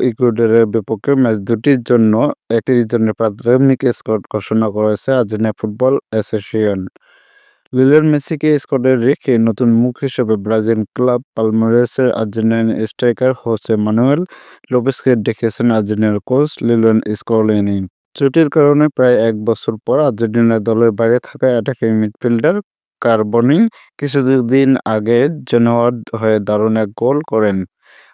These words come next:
গত জুনে কলম্বিয়ার বিপক্ষে লাল কার্ড দেখা ফান্দানোস নিষেধাজ্ঞার কারণে স্কোয়াডে জায়গা পাননি। লাৎসিক স্ট্রাইকার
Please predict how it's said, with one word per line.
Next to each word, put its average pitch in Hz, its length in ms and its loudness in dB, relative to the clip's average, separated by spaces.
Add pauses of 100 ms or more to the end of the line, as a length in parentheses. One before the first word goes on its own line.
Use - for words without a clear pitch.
(120)
গত 113 200 -2
জুনে 120 300 2
কলম্বিয়ার 113 500 2
বিপক্ষে 110 480 -4
লাল 113 220 2
কার্ড 104 280 -4
দেখা 110 320 -2 (120)
ফান্দানোস 110 560 0 (160)
নিষেধাজ্ঞার 113 840 0
কারণে 120 400 2 (120)
স্কোয়াডে 110 400 -2
জায়গা 104 300 -4 (140)
পাননি। 104 380 -2 (380)
লাৎসিক 120 520 -2 (140)
স্ট্রাইকার 131 560 0